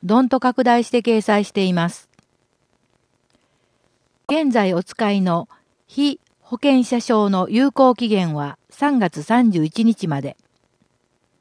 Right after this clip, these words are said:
新しい国民健康保険被保険者証を交付します。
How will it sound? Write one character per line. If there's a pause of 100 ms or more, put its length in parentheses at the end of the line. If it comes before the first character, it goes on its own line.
(160)
新
し
い
国
民
健
康
保
険
被
保
険
者
証
を
交
付
し
ま
す。